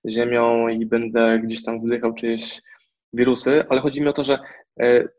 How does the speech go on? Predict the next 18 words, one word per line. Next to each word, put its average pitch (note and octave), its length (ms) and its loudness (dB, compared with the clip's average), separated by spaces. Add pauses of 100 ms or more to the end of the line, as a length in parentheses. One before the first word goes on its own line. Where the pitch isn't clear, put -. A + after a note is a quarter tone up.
taką D3+ 140 -4
sytuację D3+ 260 -2
trochę D3 140 -2
mieliśmy D#3 320 0
już C#3 180 2
w - 20 -20
przypadku C#3 720 -2
ataku C3+ 260 -6
na C3+ 60 0
World C3 120 -4
Trade C3 140 -6
Center B2 400 0
i - 60 -12
powrotu C#3 500 -2
do C3 100 -8
normalności B2+ 680 0
później. G#2+ 500 -8
I A2+ 160 -6